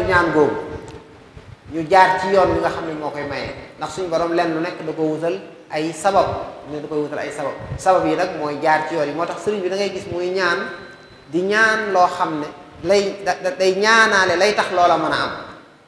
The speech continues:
Waaw, kon loolu mooy sabab yi dañ cee war a sabablu. Ca Mujamma bi bokk na ci liy ubbi ay bunt ci dëkk bi, li sëriñ bi bëgg mu man koo am.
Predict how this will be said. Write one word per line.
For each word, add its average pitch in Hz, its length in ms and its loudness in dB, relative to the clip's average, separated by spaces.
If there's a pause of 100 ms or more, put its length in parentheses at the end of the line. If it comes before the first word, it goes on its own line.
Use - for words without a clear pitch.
(200)
Waaw, - 140 -16 (220)
kon 143 140 -12
loolu 190 280 2 (340)
mooy 180 340 -2 (720)
sabab 208 500 2
yi 170 80 0
dañ 170 220 -2
cee 165 100 -2
war 156 180 4
a - 320 -2
sabablu. 147 500 -4 (320)
Ca 170 100 -2
Mujamma 160 460 -2
bi 151 160 -8
bokk 180 200 0
na 160 100 -6
ci 160 160 -12
liy 220 240 -4
ubbi 254 400 2 (340)
ay 165 140 0
bunt 180 380 2 (840)
ci 277 280 2 (840)
dëkk 196 300 6
bi, 170 200 0 (520)
li 165 100 -2
sëriñ 170 280 4
bi 151 80 -6
bëgg 151 320 -2 (380)
mu 135 100 -10
man 147 220 -2
koo 131 100 0
am. 110 160 4